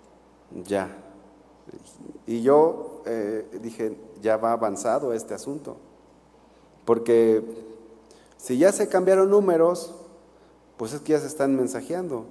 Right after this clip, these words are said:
ya se están escribiendo, ya hay una relación más, más estrecha. Entonces le dije,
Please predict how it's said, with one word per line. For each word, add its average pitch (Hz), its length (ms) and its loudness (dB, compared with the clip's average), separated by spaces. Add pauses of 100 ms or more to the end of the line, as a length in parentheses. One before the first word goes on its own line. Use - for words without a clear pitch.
(800)
ya 110 80 -8
se 117 60 -12
están 127 200 0
escribiendo, 127 560 -2
ya 117 120 2
hay 117 100 2
una 127 160 0
relación 113 500 -4
más, - 360 -8 (640)
más 120 280 -2
estrecha. 139 600 0 (1080)
Entonces 127 520 0 (380)
le 107 160 -4
dije, 107 580 -4